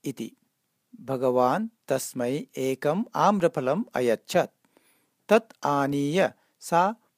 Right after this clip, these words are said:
पत्ये दत्तवती। "पूर्व यत्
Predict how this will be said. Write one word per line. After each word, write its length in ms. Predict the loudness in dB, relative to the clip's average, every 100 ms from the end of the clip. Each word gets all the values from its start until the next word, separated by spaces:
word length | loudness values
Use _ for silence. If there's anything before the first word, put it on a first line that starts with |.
| -8
पत्ये 460 | -8 -2 0 0
दत्तवती। 1000 | 0 -2 -4 -4 -4 -6 -6 -4 -4 -6 -12 _ _ _ _ _ _ _ _ _ _ _ _ _ _ _
"पूर्व 640 | 2 4 4 6 6 4 -2 _ _ _ -2
यत् 340 | 0 0 -4